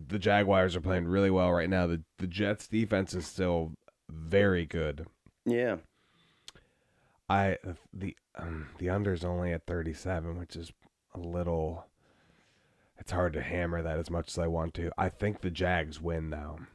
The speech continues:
Speaker 2: I do, too.
Speaker 1: Zach Wilson's getting the start. Zach Wilson's getting
Speaker 2: Yeah.
Speaker 1: the start.
Speaker 2: And Salah gave him some flowers yesterday or whenever it was, but I guess when he's now,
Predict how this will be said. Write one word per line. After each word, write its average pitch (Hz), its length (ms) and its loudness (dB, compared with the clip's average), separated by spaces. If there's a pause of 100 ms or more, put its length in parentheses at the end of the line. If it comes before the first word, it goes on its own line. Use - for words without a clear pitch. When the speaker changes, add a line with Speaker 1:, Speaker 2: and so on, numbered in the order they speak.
(100)
Speaker 2:
I 123 140 4
do, 120 220 0
too. 120 460 0
Speaker 1:
Zach 98 300 6
Wilson's 98 440 2
getting 98 240 0
the 107 60 -2
start. 98 440 2 (500)
Zach 90 240 2
Wilson's 87 280 0
getting - 180 4
Speaker 2:
Yeah. - 140 2
Speaker 1:
the 95 60 -2
start. 82 380 -4 (120)
Speaker 2:
And 156 560 2
Salah 147 600 4 (300)
gave 139 300 2
him 135 220 2
some 123 180 0
flowers 117 1000 2 (100)
yesterday 117 720 2
or 113 100 2
whenever 110 400 2
it 98 60 0
was, 98 480 2
but 107 180 2
I 104 120 4
guess 110 300 0
when 101 300 2
he's 101 500 0
now, 92 540 2